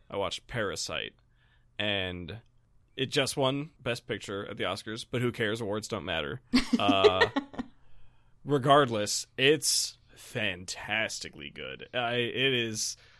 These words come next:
Speaker 1: a hundred percent worth a watch. South Korean movie. It's all English subtitles. You're like, "Oh, subti-, get over it. Watch the movie. <laughs> Watch it." It's so incredibly worth it. And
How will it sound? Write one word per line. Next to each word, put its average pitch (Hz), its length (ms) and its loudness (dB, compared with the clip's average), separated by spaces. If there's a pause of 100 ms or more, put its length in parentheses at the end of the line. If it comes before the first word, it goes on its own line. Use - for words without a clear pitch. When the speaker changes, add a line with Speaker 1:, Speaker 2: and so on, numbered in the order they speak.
(420)
Speaker 1:
a - 60 -10
hundred 151 400 2
percent 135 520 2
worth 117 200 -2
a 127 60 -2
watch. 107 380 2
South 117 280 2
Korean 110 300 -4
movie. 101 500 -2 (180)
It's - 220 -6
all 123 220 2
English 135 300 0
subtitles. 101 760 0 (680)
You're 135 180 0
like, 127 140 4
"Oh, 175 300 8
subti-, 160 560 0
get 131 180 6
over 110 260 2
it. 90 260 -8
Watch 120 400 2
the - 80 -8
movie. 110 380 0 (120)
<laughs> - 120 6
Watch - 540 10
it." 104 180 0 (380)
It's - 420 4 (180)
so 165 560 8
incredibly 131 800 4
worth 113 340 -2
it. 113 220 0 (460)
And 110 560 2